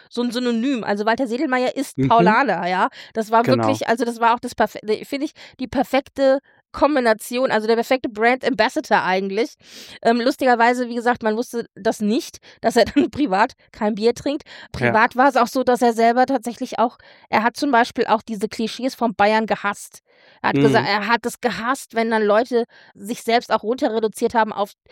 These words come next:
Speaker 1: die typischen Bayern und so. Und zum Beispiel auch Tracht und sowas. Also dieses sehr, sehr Heimatliche und so,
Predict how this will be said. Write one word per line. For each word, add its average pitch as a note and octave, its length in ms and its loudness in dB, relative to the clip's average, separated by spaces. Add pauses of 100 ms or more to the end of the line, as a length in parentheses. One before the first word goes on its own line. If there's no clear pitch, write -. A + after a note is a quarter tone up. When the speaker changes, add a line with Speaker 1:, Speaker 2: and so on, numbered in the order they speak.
(220)
Speaker 1:
die G#3+ 80 -6
typischen A#3 540 -4
Bayern A3+ 520 4
und A3+ 180 2
so. A3 280 4 (260)
Und A3+ 240 -4
zum A#3 80 -4
Beispiel A#3 300 2
auch - 200 -2
Tracht G#3 500 -4
und B3+ 120 -6
sowas. A#3+ 360 0 (300)
Also A3+ 260 -2
dieses G#3+ 520 -6 (280)
sehr, A3+ 460 0
sehr A3 540 4 (440)
Heimatliche A#3 1080 -2
und G3+ 180 -2
so, G#3 220 0